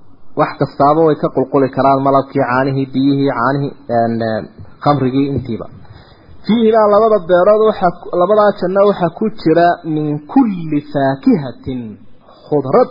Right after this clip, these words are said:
kastaba zawjaani laba nooc, mid dhanaan iyo mid macaan. Een, xagga midabka qaar isku lamaan. Zawjaan. Wax kasta oo adduunyadii la arki jiray oo labu sii noqday,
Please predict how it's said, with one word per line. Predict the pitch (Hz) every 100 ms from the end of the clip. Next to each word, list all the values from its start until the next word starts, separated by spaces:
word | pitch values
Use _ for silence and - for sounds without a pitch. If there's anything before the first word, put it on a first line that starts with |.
| -
kastaba | - 170 - - 170 160
zawjaani | 131 151 127 120 131 131
laba | 120 117 123
nooc, | 107 92 85 87 - - - - - -
mid | 110 110
dhanaan | 104 110 135 160 185 - -
iyo | 110 117
mid | 120 113
macaan. | 87 87 87 87 - _ -
Een, | 101 113 110 110 110 107 - - -
xagga | - 139 135 123
midabka | 135 123 - 123 - -
qaar | 117 117
isku | 85 - 135
lamaan. | 113 92 87 85 117 113 - _ -
Zawjaan. | 101 139 123 110 147 127 98 - - _ - - -
Wax | 180 220 -
kasta | - 156 -
oo | 196 190
adduunyadii | 156 151 151 180 202 196
la | 165
arki | 196 - -
jiray | - 147 160
oo | 175
labu | 180 147
sii | - 147
noqday, | 131 98 -